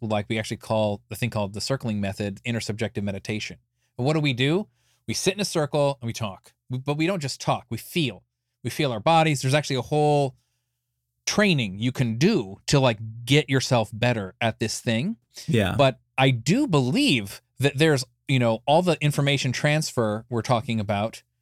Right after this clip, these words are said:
Speaker 1: the signaling systems. I don't think it's a woo thing. I think there's actually a lot of subtle, like, body temperature or pheromones emanating from your skin or tiny little ways you're noticing other people glance with the whites of their eyes or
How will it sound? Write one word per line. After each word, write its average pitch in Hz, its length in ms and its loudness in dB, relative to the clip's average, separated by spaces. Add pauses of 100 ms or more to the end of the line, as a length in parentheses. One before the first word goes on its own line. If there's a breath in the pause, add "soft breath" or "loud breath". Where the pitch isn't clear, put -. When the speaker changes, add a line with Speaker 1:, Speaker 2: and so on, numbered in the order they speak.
(240)
Speaker 1:
the 120 60 -4
signaling 127 500 0
systems. 113 380 -6
I 160 60 -4
don't 190 160 -2
think 196 160 0
it's 147 120 -2
a 127 80 2
woo 175 260 2
thing. 117 200 -2
I 120 80 0
think 180 160 -2
there's 131 120 0
actually 135 240 -2
a 123 60 0
lot 131 140 2
of 113 80 -4
subtle, 127 440 2 (600)
like, 131 180 4
body 254 300 4
temperature 120 400 2
or 98 40 -4
pheromones 131 580 2
emanating 123 420 2
from 131 180 0
your 123 100 0
skin 127 420 0
or 101 180 -6
tiny 160 340 0
little 143 220 2
ways 143 340 2
you're 120 240 2
noticing 127 420 0
other 131 160 0
people 131 280 -2
glance 127 420 -2
with 120 160 -4
the 120 100 0
whites 127 280 -2
of 131 80 -4
their 127 160 2
eyes 117 360 2
or 110 340 0